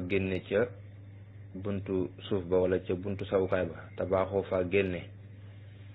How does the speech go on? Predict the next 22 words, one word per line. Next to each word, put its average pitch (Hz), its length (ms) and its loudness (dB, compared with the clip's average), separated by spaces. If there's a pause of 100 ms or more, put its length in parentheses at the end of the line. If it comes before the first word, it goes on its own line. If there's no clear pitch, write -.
(600)
su - 180 -4
génnee 95 340 4
ci - 120 2
ak 98 120 6
wér 98 200 4
rek 92 160 4 (1200)
dana 98 200 2
yàq 90 240 4
njàpp. 98 280 2 (580)
Bu 92 160 -8
génnee 92 280 0
ci 95 120 0
ak 92 80 2
wér 92 200 6
yi 92 140 4
dana 90 220 2
ko 98 140 2
wax. - 120 -2 (1400)
La 95 160 4
baaxoo 98 420 6
génnee 95 440 2
ci 117 220 -2